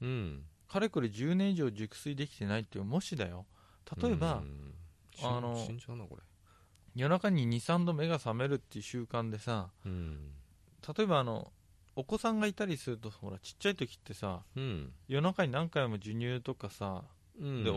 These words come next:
Speaker 2: 起きたりするし、
Speaker 1: うん。
Speaker 2: 旦那さん手伝ってくれても、結局、
Speaker 1: うん。
Speaker 2: ママも起きたりすることもあるじゃないですか。
Speaker 1: うん。うん。
Speaker 2: それが習慣で身についてて、夜中起きてしまうってんならあれだけどさ。
Speaker 1: うん。
Speaker 2: まあ、そういう女性も熟睡できないですよね、なかなか。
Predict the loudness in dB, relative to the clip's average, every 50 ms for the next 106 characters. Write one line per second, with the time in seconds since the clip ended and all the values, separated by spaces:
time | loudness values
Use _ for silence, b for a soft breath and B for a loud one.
0 | 2 -2 -4 0 2 2 2 2 0 -4 -10 -14 -10 -4 -4 -2 -2 -2 -4 -4
1 | -6 -4 -4 -4 -4 -4 -4 -6 -4 -4 -4 -2 0 0 2 2 2 2 0 0
2 | -2 0 -2 -4 -2 0 0 0 0 0 0 0 0 0 0 -2 -4 -4 -4 -6
3 | -6 -6 -6 -4 -4 -6 -4 -2 0 0 0 0 -2 -6 _ -20 -14 -8 -6 -4
4 | 4 6 6 6 6 4 2 2 -2 -4 -4 -8 -2 -2 0 0 0 -4 -8 -6
5 | -4 -4 -6 -6 _ -10 -8 -4 -2 -2 0 0 0 0 -2 -4 -4 -6 -6 -4
6 | -2 -2 -2 -4 -4 -8 -10 -14 B B B B -4 0 0 0 -2 -2 -2 -4
7 | -2 0 2 2 2 2 2 2 2 0 0 -2 -2 -2 -4 -4 -2 -2 -4 -4
8 | -2 -4 -2 -2 -2 -2 -4 -8 b b b b b b b b b b b b
9 | b b 0 2 4 4 2 4 4 2 0 0 -2 -6 -4 -4 -2 0 0 -2
10 | -2 -4 -8 -6 -4 -2 -2 -2 -4 -4 -4 -4 -4 -4 -6 -8 -8 -8 -12 -12
11 | -14 -16 -16 -16 -14 -8 -4 -2 0 0 0 0 -2 -2 -4 -4 -6 -4 -2 0
12 | 0 2 2 2 0 -2 b b b b b b b b -4 -4 -2 2 2 4
13 | 4 4 2 2 -2 -4 -4 -4 -4 0 0 0 0 0 0 -2 -2 -2 -4 -6
14 | -8 -6 -4 -4 -4 -4 -6 -6 -6 -6 -6 -8 -8 -10 -12 -14 -14